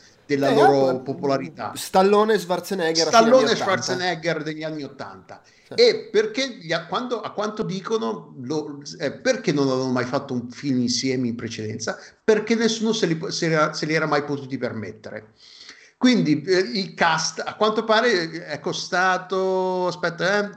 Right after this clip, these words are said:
Speaker 1: circa settantadue milioni di dollari, eh, in cinqua-, cinquecentocinquanta crore, che non so, che è la, la moneta indiana,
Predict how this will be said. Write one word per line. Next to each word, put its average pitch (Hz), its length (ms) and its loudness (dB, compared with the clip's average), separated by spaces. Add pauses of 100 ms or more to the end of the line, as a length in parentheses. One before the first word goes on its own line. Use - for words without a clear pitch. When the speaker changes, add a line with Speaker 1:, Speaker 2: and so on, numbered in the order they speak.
(120)
Speaker 1:
circa 180 1000 -2 (360)
settantadue 214 640 2
milioni 165 280 -2
di 147 100 0
dollari, 117 440 -2
eh, 127 440 -6
in 139 220 -2
cinqua-, 165 520 0
cinquecentocinquanta 170 1160 -2
crore, 123 840 -2
che 120 120 -8
non 110 140 -6
so, 135 340 -6 (260)
che 123 180 -4
è 123 40 2
la, 117 440 0
la 113 280 0
moneta 113 680 -2
indiana, 120 1080 0